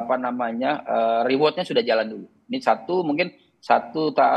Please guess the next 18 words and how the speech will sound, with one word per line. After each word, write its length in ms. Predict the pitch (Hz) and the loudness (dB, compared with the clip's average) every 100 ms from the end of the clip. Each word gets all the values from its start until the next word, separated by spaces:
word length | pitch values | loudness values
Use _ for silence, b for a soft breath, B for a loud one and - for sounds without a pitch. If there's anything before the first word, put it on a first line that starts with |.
| 139 | 2
satu 240 | 131 131 | -2 -2
tiga 240 | 131 123 | 0 2
bulan, 320 | 123 147 170 160 | 2 2 0 0
mungkin 240 | 139 135 | -4 -6
satu 80 | 123 | -2
tahun 240 | 131 151 | 0 0
baru 160 | 117 110 | -4 -4
kemudian 240 | 120 117 | -4 -4
dievaluasi. 480 | 110 90 - 92 - | -2 -4 -6 -8 -2
Itu 160 | 156 175 | 0 2
poin 160 | 165 | 2
pertama. 400 | 151 120 101 - - _ _ _ _ | 2 -2 -2 -10 -14 _ _ _ _
Yang 240 | 135 139 | 0 2
kedua, 320 | 160 123 151 240 | 0 2 4 4
memang 320 | 151 139 151 | 2 0 0
ini 160 | 151 | 0
menyangkut 400 | 220 165 127 123 | 0 2 0 0
soal 320 | - 117 117 | -4 2 2